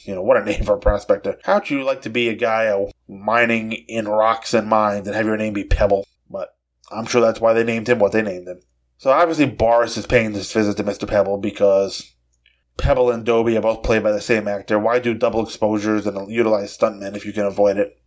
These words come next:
And, you know, Pebble's a real hillbilly. He's real excited by T V. Apparently he has been, wherever he's been, there's been no T V, so part of his reasons for coming to Metropolis was to enjoy some television.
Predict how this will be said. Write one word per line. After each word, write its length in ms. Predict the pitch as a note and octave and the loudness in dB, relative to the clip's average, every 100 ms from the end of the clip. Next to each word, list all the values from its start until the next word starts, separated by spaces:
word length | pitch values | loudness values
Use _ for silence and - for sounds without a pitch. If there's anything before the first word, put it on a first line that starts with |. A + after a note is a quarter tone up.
| _ | _
And, 260 | - G#2+ A2 | -4 -2 0
you 60 | G#2 | 0
know, 100 | - | -2
Pebble's 380 | - F#3 C#3 | -2 0 0
a 80 | G2 | 0
real 180 | G2+ G#2 | 0 0
hillbilly. 480 | G2+ F2+ E2+ E2+ E2+ | -2 -6 -6 -6 -8
He's 180 | G#2+ G#2 | -4 -2
real 140 | C3 E3 | 0 0
excited 280 | - C3+ | 2 2
by 120 | B2 A2 | 2 2
T 160 | A#2+ | 0
V. 140 | A2 A2 | 2 0
Apparently 420 | D3 C3+ B2 A#2+ | 2 0 2 -2
he 300 | A2+ A2+ A2 | -2 0 0
has 140 | G2+ | -2
been, 440 | - A2 G#2 G2 G2 | 0 0 0 -6 -2
wherever 200 | C#3+ D#3 | 0 2
he's 200 | C#3+ A2+ | 2 2
been, 180 | B2+ | 0
there's 140 | A2+ G2+ | 0 -2
been 100 | A2+ | 0
no 140 | A2 | 0
T 160 | - G#2+ | 0 -2
V, 240 | G#2+ G#2+ | 0 -2
so 240 | G#2 - F#2+ | 0 2 0
part 340 | - C#3+ D#3 | -2 0 2
of 80 | D3+ | 2
his 160 | B2 | 0
reasons 300 | G#2+ A#2+ A2+ | 2 0 -2
for 60 | G2 | -4
coming 220 | - A#2 | 0 0
to 60 | G2+ | 2
Metropolis 460 | G2+ B2+ B2 A2+ | 2 2 2 2
was 160 | E3 G3 | 2 0
to 100 | E3+ | -2
enjoy 300 | C3 C3 F#3 | 2 2 2
some 160 | F3+ F3+ | 0 0
television. 500 | G#3+ F#3 A2 E2 | 2 2 0 -4